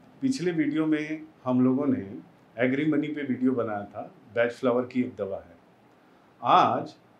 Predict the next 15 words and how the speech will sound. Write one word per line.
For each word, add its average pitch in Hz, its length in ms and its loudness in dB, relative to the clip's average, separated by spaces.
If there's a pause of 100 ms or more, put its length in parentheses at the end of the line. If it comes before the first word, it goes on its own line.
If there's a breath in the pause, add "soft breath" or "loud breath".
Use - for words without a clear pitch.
(160)
बैच 127 300 2
फ्लावर 160 300 0
की 156 100 0
एक 127 180 -2
दूसरी 156 400 0
दवा 107 380 0
एस्पेन 120 380 -2
के 127 80 -2
बारे 104 200 -2
में 98 140 -12
बात 85 160 -12 (100)
करते 85 220 -20
हैं। 76 80 -20 (1900)
एस्पेन 185 560 2 (1400)
mostly 151 600 0